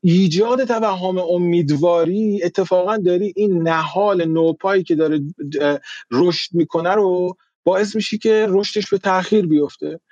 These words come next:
این توهم امیدواری چیه؟ اینه که شما فکر می‌کنی اصلاً توی این مجلس می‌شه اقلیت پرکار عدالتخواه ساخت. به غیر از روح الله ایزدخواه کی ایدهٔ مشخص روی کاغذ اقتصاد سیاسی داره؟ حتی امیر حسین ثابتیش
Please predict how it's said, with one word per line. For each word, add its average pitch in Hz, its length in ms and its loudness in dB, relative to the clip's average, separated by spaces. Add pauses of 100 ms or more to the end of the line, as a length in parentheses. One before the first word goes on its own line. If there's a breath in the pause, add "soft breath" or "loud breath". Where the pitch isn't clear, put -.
(140)
این 233 140 0
توهم 185 420 0
امیدواری 190 520 2
چیه؟ 196 600 -2 (220 loud breath)
اینه 247 180 2
که - 100 0
شما 220 200 0
فکر 226 180 -2
می‌کنی 240 300 0
اصلاً 226 320 -2
توی 233 160 -2
این 240 80 2
مجلس 226 320 0
می‌شه 240 200 -4
اقلیت 196 840 0 (840 loud breath)
پرکار 208 720 0
عدالتخواه 202 720 0
ساخت. - 360 -4 (380 loud breath)
به 277 180 4
غیر 208 260 2
از 170 140 0
روح 190 160 2
الله 185 180 0
ایزدخواه 190 600 -2
کی 254 420 0
ایدهٔ 180 520 2
مشخص 175 720 -2
روی 175 360 2
کاغذ 160 480 -2
اقتصاد 160 400 -2
سیاسی 147 380 -2
داره؟ 127 240 0 (220 loud breath)
حتی 247 300 0
امیر 220 260 2
حسین 214 260 -2
ثابتیش 190 540 0